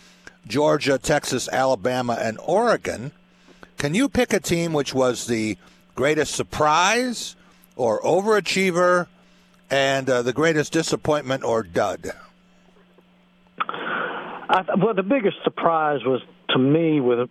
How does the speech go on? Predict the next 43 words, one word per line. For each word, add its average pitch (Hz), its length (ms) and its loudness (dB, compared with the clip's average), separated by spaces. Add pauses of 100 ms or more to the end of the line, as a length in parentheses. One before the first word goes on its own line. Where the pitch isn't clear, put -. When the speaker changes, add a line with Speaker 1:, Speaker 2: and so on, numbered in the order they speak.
Speaker 2:
I 151 80 4
don't 160 120 -2
know 156 100 2
if 147 80 -4
that's, 151 240 0 (120)
you're 143 200 -2 (260)
just, - 160 2 (300)
uh, 170 180 2
including 151 460 2
the 123 80 0 (140)
teams 143 220 2
that 135 80 2
you 131 120 2
mentioned, 127 520 2
but, 120 200 0
but 127 140 2
Missouri, 135 760 2
I 180 100 2
didn't 240 200 -2 (160)
see 147 160 4
this 123 180 2
Speaker 1:
Yeah, 196 120 2
Speaker 2:
happening 123 520 2
Speaker 1:
yeah. 120 60 2
Speaker 2:
with - 160 0
Missouri 120 480 2
at 123 140 2
all. 107 280 0 (600)
Uh, 143 40 4
I 135 200 2
didn't 214 280 0
see 185 120 2
Missouri 143 480 2
doing 127 300 2
what 120 160 2
they 123 160 2
did. 107 320 2 (100)
Um, 123 280 2 (160)
Speaker 1:
No. 143 180 2
Speaker 2:
that's 220 180 0 (100)
the 247 80 2
biggest 208 440 0
surprise 170 440 0